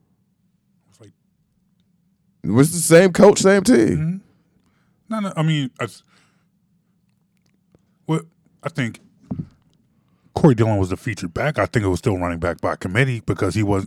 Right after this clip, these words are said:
Speaker 1: Corey Dillon wasn't putting up the rushing numbers that he was putting up in Cincinnati.
Speaker 2: He wasn't, but that
Speaker 1: But
Speaker 2: offense wasn't putting up those kind of nu-, that type of numbers back then. That was a really low-scoring offense, defensive-oriented team.
Speaker 1: Mm.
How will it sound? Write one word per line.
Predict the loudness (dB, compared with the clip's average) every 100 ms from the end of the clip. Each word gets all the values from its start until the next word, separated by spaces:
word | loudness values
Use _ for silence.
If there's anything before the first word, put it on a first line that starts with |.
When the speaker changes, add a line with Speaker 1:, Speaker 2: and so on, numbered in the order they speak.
| 0
Speaker 1:
Corey | 2 4
Dillon | 2 2 2
wasn't | 0 0
putting | -2 -2
up | -4
the | -2
rushing | 0 0 -2
numbers | -6 -4 -2
that | -2
he | -2
was | -2
putting | -2 -2 -4
up | -6
in | -8 -10
Cincinnati. | -10 -10 -10 -8 -6 -8 -12 _ _ _ _ _ _ _ _ _ 6
Speaker 2:
He | 8
wasn't, | 10 10 8 6 0 _ _ _
but | 4 6 6 _ _ _ _ _ 4
that | 6 8
Speaker 1:
But | 8 8
Speaker 2:
offense | 6 4 6
wasn't | 4 4 2
putting | 2 4
up | 0
those | 0 -2
kind | 0 -2 -2
of |
nu-, | -4 -8 -12 -12 -8 -8 -8 -8
that | -6 -4
type | -2 -2
of | 0
numbers | 0 0 -2 -2
back | -4 -4
then. | -6 -8 -10 _ _ _ _ _ 0
That | 4 6
was | 6
a | 4
really | 6 4 4
low-scoring | 4 2 2 4 6 8 8
offense, | 8 6 4 2
defensive-oriented | 2 2 2 0 0 2 6 6 6 4 -2 2
team. | 6 6 4 -4
Speaker 1:
Mm. | -12 -12 -16